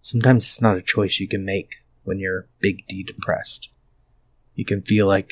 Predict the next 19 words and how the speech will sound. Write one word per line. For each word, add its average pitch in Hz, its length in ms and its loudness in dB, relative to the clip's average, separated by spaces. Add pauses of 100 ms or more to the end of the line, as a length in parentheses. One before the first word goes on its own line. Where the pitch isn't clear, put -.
no 117 160 8
choice 113 400 6
you 104 80 4
make 101 240 0
is 101 160 4
fully 101 300 2
yours 104 640 0
or 107 240 -6
that 113 100 6
it - 20 2
will 104 160 8
work 98 300 4
out 104 240 6
if - 160 -2
it 95 80 4
is 110 220 2
yours. - 580 -4 (640)
But - 160 2
Cameron, 104 480 4